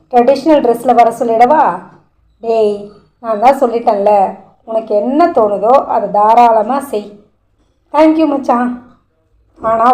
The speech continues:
ஒண்ணு, ரெண்டு நாள்ல எந்த வேலையும் பெண்டிங் இருக்கக்கூடாது, சீக்கிரம் எல்லாத்தையும் முடிக்கணும்,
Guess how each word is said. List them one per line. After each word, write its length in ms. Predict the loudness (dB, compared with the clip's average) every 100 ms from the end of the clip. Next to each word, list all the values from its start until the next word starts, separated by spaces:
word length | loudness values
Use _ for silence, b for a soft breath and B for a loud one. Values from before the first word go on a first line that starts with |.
| 2
ஒண்ணு, 340 | -2 -2 -2 -4 -6 -20 _ _ _ _ _ _ _ _ -4
ரெண்டு 240 | -2 -2
நாள்ல 340 | -4 -2 2 4 2 -2 -8 -10 -2
எந்த 320 | -2 0 2 2
வேலையும் 420 | 4 2 0 0
பெண்டிங் 300 | 0 0 -2
இருக்கக்கூடாது, 600 | -2 -4 -4 -2 -2 -4 -6 -10 -20 _ _ _ _
சீக்கிரம் 580 | -10 -2 0 2 0 -2 -8 -4
எல்லாத்தையும் 480 | -2 0 -2 -2 -2
முடிக்கணும், 520 | -2 -4 -4 -4 -6